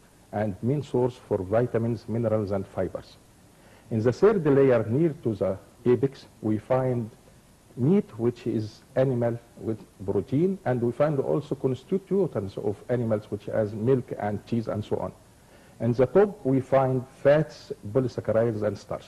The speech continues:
This is the pyramid for eating in the Egyptians. We find the meat just above, because most of Egyptians do not, uh,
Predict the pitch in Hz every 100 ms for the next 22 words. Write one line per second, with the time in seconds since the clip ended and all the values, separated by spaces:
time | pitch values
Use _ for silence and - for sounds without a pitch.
0 | - 123 202 214 185 151 110 - 139 131
1 | - 208 135 101 - - 120 110 - 156
2 | 160 - 135 131 - - 113 120 110 107
3 | 110 113 127 - 78 - - - - -
4 | 131 131 226 180 160 196 - - 117 143
5 | 165 - 117 127 120 - - - - -
6 | _ - - 107 120 156 180 165 - -
7 | 117 180 220 180 143 127 160 - 147 135
8 | 107 127 143 170 - - -